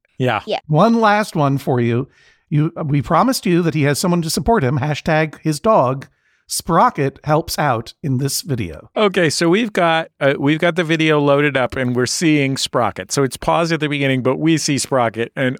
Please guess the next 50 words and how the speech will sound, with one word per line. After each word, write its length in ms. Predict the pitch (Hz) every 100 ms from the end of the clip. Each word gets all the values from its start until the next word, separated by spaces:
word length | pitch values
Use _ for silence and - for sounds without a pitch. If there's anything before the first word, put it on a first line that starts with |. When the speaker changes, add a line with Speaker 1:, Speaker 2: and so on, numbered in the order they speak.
| -
Speaker 1:
oh 260 | 165 143 117
my 200 | 107 101
gosh. 600 | 92 104 101 95 - -
Sprocket 640 | - - 202 202 196 208
is 140 | 180 151
exactly 540 | 151 139 139 - 139
the 100 | 120
dog 320 | 113 110 107
you 100 | 104
want 220 | 104 107 -
to 100 | 104
pander 400 | 117 104 95 90
to 140 | -
us, 360 | 95 80 - -
right, 180 | 113 117
Oscar? 460 | 123 - 131 131 _ _
Speaker 2:
Yeah. 220 | 220 190 _ _
Speaker 1:
Why 180 | 127 127
do 60 | 131
we 100 | 127
love 240 | 113 101 _ -
S-, 180 | - - -
Sprocket, 420 | - 110 92 95
Os? 360 | 90 92 - - _ _
Speaker 2:
Because 260 | 240 214
it's 140 | 185 208
a 40 |
scruff. 520 | - - - _ _ _
Speaker 1:
'Cause 200 | - 101
it's 160 | 95 -
a 60 | -
scruff. 440 | - - - _ _ _ _
Speaker 2:
Yes, 300 | - - - _
and 120 | 240 214
it 80 |
has 200 | 226 240
a 80 | 254
cute 260 | - - - -
eyeballs. 580 | 220 - - - - -
Speaker 1:
He 100 | 117
Speaker 2:
It's 80 | 107
Speaker 1:
does 220 | 101 90
Speaker 2:
like, 100 | 101
Speaker 1:
have 80 | -
cute 240 | 117 113
eyeballs. 480 | 57 - 719 640 587
Speaker 2:
"Oh, 340 | 539 508 480 480
wait, 160 | 466 -
wait, 140 | 415 -
wait, 120 | 392